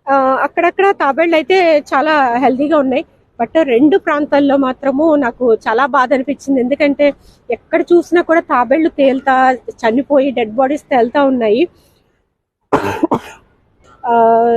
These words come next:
so అక్కడ కొంచెము గవర్నమెంట్ ఏమైనా ఫోకస్ చేసి, ఎందుకంటే చాలా చెత్త కూడా వస్తా ఉంది ఆ టూ ఏరియాస్‌లోను. Maybe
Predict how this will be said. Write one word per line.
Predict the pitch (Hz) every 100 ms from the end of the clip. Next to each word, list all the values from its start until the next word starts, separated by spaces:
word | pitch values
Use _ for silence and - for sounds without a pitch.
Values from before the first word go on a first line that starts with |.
| 233
so | - 381 381
అక్కడ | 320 - 262 330
కొంచెము | 359 277 285 311 320 254
గవర్నమెంట్ | 240 254 320 311
ఏమైనా | 294 294 294
ఫోకస్ | 277 233 285 -
చేసి, | 269 269 285 294 - _ _ -
ఎందుకంటే | 269 339 359
చాలా | 392 294 254 294 403 -
చెత్త | 320 -
కూడా | 359 359 359
వస్తా | 277 - 320
ఉంది | 302 277 262 302
ఆ | 269 247 233
టూ | 240 269
ఏరియాస్‌లోను. | 294 269 262 247 - 247 233 302 - _ _ _
Maybe | 226 226 311